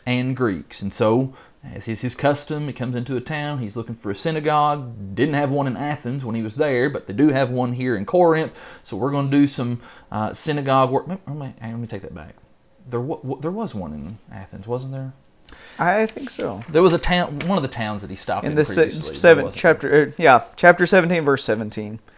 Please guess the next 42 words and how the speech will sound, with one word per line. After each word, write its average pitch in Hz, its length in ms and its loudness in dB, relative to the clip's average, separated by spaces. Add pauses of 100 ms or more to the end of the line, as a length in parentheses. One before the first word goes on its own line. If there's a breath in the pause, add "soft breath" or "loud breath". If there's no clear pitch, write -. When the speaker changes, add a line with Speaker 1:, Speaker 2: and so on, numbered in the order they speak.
(220 soft breath)
Speaker 2:
He 131 80 -6
was 127 100 -4
reasoning 131 360 0
in 160 180 -2
the 143 60 -2
synagogue, 113 580 2
and 107 100 -6
that 104 100 -6
was 110 100 -12
in 98 80 -14
Athens. - 320 -10
Speaker 1:
All 147 60 4
right, 107 240 4
one 160 180 6
of 143 60 4
the 120 60 0
towns 104 300 -6
he 104 60 -6
was 98 160 -8
in 98 160 -6
earlier, 95 240 -4
though, 98 200 -4
there 98 120 -6
wasn't 101 340 -4
a 92 40 -12
synagogue. 92 680 -10
I 98 260 -8
just 104 180 -12
can't - 160 -12
remember 95 240 -8
which - 160 -12
one. 90 300 -12 (100)
Anyway, 95 400 -8
Speaker 2:
Uh, - 140 -8
it - 180 -8
was 156 160 -4
Speaker 1:
uh, 147 80 -12
Speaker 2:
there 151 320 6
when 147 160 4
he 131 80 -2
converted 120 500 0
Lydia, 113 540 2